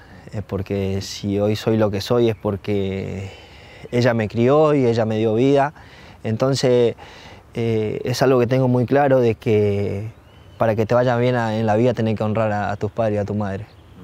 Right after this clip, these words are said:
Entonces, eh, la verdad que, eh, es, es algo que, eh, es algo de lo poco que le puedo dar de todo lo que hicieron por mí.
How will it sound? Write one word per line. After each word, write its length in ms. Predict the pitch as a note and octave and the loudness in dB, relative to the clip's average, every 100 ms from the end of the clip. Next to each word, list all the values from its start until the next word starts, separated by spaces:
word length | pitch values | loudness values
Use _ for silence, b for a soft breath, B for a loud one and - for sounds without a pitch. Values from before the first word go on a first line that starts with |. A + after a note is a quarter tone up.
| F#2 | -16
Entonces, 720 | A2 G#2+ A2 G#2 A2 G#2 G2 G2 - B B B B | -12 -8 -4 -4 -4 -4 -6 -10 -14 B B B B
eh, 720 | - G2+ G2+ F#2+ F#2+ F#2+ F#2 E2+ - - - - - - - - - - - - - | -4 -2 -2 -2 -4 -6 -8 -12 -18 -20 -20 -20 -20 -20 -20 -20 -20 -20 -20 -20 -8
la 140 | A2+ | -2
verdad 200 | G#2 A2 | 0 0
que, 540 | A#2+ B2 A#2+ A#2 G#2+ G2+ | 2 2 2 2 0 -2
eh, 180 | B2+ B2 - | 0 0 0
es, 280 | C#3 - - | -2 -2 -2
es 200 | D#3 F3 | 0 2
algo 280 | E3+ F3 C#3 | 2 2 0
que, 360 | D3+ D3 C3 | 0 2 2
eh, 40 | D3+ D#3 | 0 0
es 140 | D#3+ | -2
algo 260 | E3+ E3+ F3+ | 0 2 2
de 160 | E3+ D3 | 2 2
lo 160 | C3+ | 0
poco 260 | B2 D#3+ D3 | 0 0 2
que 80 | C3 | 0
le 100 | B2 | 2
puedo 200 | C#3+ D3 | 2 2
dar 160 | D#3 | 2
de 160 | C3 A#2+ | 0 -2
todo 140 | C3 | -2
lo 80 | B2+ | -2
que 80 | A2+ | -2
hicieron 220 | - B2 | -2 -4
por 140 | A2+ | -4
mí. 140 | B2+ | -4